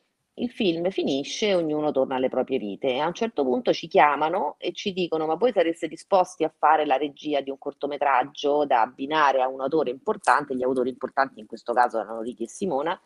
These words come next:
d-, che dovrebbe andare a Venezia. E loro hanno ripescato noi, non perché pensavano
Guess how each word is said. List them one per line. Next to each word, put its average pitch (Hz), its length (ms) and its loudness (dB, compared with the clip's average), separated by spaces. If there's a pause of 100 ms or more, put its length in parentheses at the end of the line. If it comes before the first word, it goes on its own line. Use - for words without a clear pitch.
(760)
d-, 185 260 -4
che 208 240 10
dovrebbe 170 360 4
andare 135 240 6
a 131 60 4
Venezia. 131 840 -2
E 233 180 2
loro 190 260 6
hanno 170 220 4
ripescato 180 500 -2
noi, 151 260 -4
non 214 180 -6
perché 165 480 -2 (420)
pensavano 143 840 2